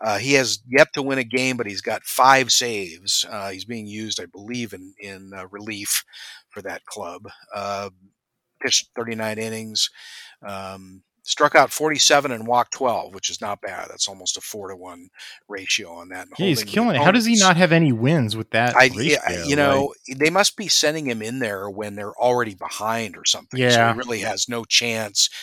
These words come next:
Speaker 1: to win or save the game unless there's a big offensive rally by, uh, by the Diamondbacks going on there. Apparently, they don't do that. Um,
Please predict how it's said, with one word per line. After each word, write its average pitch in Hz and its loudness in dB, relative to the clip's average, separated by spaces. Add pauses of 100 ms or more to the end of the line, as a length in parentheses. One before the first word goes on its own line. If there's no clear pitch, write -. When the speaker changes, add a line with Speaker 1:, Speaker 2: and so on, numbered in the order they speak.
Speaker 1:
to 123 -2
win 120 0
or 135 2
save 123 6
the 110 -6
game 110 -6
unless 110 2 (260)
there's 110 -2
a 104 -6
big 104 -8
offensive 101 -4
rally 101 -4
by, 95 -10
uh, 90 -14 (120)
by 95 -8
the - -20
Diamondbacks 92 -10 (180)
going - -16
on - -14
there. - -18 (400)
Apparently, 98 -12
they 98 -16
don't 98 -16
do 123 -14
that. - -12 (680)
Um, 92 -12